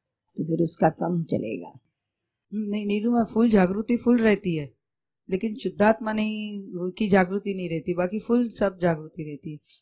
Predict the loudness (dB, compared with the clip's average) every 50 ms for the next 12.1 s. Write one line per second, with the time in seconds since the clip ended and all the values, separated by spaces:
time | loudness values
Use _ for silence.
0 | -4 0 2 2 2 0 -2 -4 -4 -2 -2 -4 -6 -6 -6 -4 -2 -2 -4 -4
1 | -2 -4 -2 -2 -2 -2 -4 -6 -8 -8 -8 -6 -4 -4 -6 -6 _ -16 -16 -16
2 | -16 -20 -12 _ 0 2 2 2 0 0 0 2 2 2 2 0 -2 -2 -4 -10
3 | -14 -12 -10 -10 -10 -8 -6 -8 -8 -6 -6 -8 -8 -8 -8 -6 -4 -4 -4 -4
4 | -8 -18 _ _ -10 -4 -2 0 0 0 -2 _ _ -14 -14 -14 -14 -14 _ _
5 | _ -20 -20 -20 _ _ _ _ -4 -2 -2 -2 -2 -2 0 0 0 0 -2 0
6 | 0 0 2 2 0 -2 -2 0 0 -2 -2 -2 -2 -2 -2 0 -2 -2 -2 -4
7 | -4 -4 -4 -6 -4 -4 -4 -6 -6 -6 -4 -4 -4 -4 -4 -2 -2 0 2 2
8 | 4 2 0 0 -2 -4 -4 -2 -2 -4 -6 -6 -6 -8 -6 -4 -2 0 0 0
9 | 0 -2 -4 -6 -8 -8 -10 -14 -18 -18 _ _ _ _ _ _ _ _ -2 0
10 | 0 2 4 4 4 4 4 0 -2 -2 -2 -2 2 2 4 4 4 4 4 6
11 | 6 6 6 4 2 0 0 0 0 0 0 2 0 0 0 0 -2 -2 0 -2
12 | -6 -8